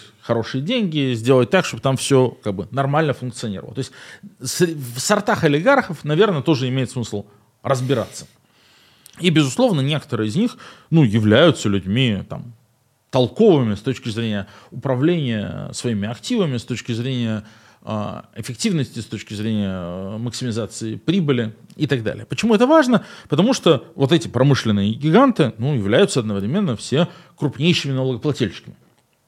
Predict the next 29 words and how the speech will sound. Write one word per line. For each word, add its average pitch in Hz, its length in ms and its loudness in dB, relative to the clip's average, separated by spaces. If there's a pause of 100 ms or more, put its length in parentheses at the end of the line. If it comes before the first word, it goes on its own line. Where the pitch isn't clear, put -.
(400)
И 127 100 -4
Путину 147 460 -2
надо, 127 540 2
с - 40 -20
точки 123 260 -6
зрения 107 200 -2
финансирования 107 720 -4
войны, 208 340 0 (500)
чтобы 151 260 -4
у 175 40 2
них 160 140 0
все - 160 0
было 95 220 -4
в - 120 -20
порядке, 214 520 0 (260)
чтобы 135 240 -4
они 147 140 0
исправно 127 440 2
платили 98 380 -4
налоги, 143 460 4
чтобы, - 220 -8 (120)
а, 110 640 -4
у 104 180 -6
них 117 160 0
там 98 100 -6
все 107 160 -10
не 110 120 -4
рушилось, 131 460 0
чтобы 110 260 -2